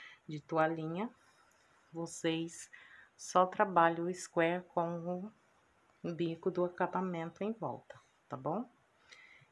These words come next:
Então, espero aí que vocês tenham gostado. Se tiver gostado, deixa aí o seu like, seu comentário, compartilhe.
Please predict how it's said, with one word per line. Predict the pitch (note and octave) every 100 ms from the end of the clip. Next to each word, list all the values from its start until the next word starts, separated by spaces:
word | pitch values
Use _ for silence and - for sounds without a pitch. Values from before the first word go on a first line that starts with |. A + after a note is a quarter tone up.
| _ D#3+
Então, |
espero | D#3 - C#3+ D3
aí | D3
que | -
vocês | D3+ D#3 - C#3+ -
tenham | D#3 D#3+
gostado. | E3+ F3 - F#3+ G3
Se |
tiver | - F3+
gostado, | E3+ E3 - D#3 D3+ D3
deixa | D#3+ D3+ -
aí | D3+
o |
seu | C#3+ - E3+
like, | E3 E3 E3
seu | - D#3
comentário, | - E3 D#3+ - F3+ F3+
compartilhe. | F3+ G3+ G3+ F#3+ F3+ - E3 E3